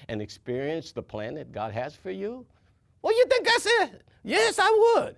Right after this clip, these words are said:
This family got something I know I need." <laughs> So, so I received Christ through that Christian family. Shortly after that, I was assigned to Third Marine Air Wing El Toro, Santa Ana, California.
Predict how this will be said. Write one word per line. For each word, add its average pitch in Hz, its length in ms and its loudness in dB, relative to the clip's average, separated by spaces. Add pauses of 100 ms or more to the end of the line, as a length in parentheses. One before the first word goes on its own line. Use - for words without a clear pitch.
(240)
This 277 200 2
family 233 380 2
got 208 220 2
something 220 380 0
I 220 140 2
know 214 200 2
I 240 160 4
need." 254 460 -2
<laughs> - 60 -20 (300)
So, - 380 -2 (280)
so 160 340 2 (360)
I - 100 -2
received 180 480 0
Christ 160 300 0
through 170 120 0
that 151 180 -2
Christian 156 300 -6
family. 113 480 -8 (200)
Shortly 330 400 4
after 311 340 4
that, 220 320 2 (140)
I 170 100 4
was 190 160 2
assigned 269 560 2
to 180 320 4 (220)
Third 339 200 6
Marine 339 380 0
Air 330 180 4
Wing 339 240 2
El 320 200 4
Toro, 226 600 2 (260)
Santa 349 340 2
Ana, 349 260 2
California. 294 880 2